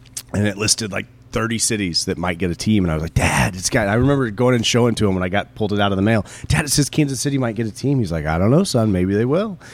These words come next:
And I was like, "Well, Dad, if they get a team, can, can we go?" Like, you know, like, and I was like, "Yeah, for sure we'll go,"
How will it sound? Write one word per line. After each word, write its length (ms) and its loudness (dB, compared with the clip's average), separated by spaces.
And 80 -6
I 40 0
was 120 0
like, 100 -2
"Well, 80 6
Dad, 300 -2
if 100 -8
they 100 0
get 140 2
a 60 2
team, 340 6
can, 260 -2
can 140 0
we 80 2
go?" 340 4
Like, 240 -2
you 120 0
know, 140 0
like, 280 -4
and 400 -2
I 80 4
was 160 4
like, 120 0
"Yeah, 180 4
for 120 -2
sure 220 2
we'll 140 4
go," 320 -2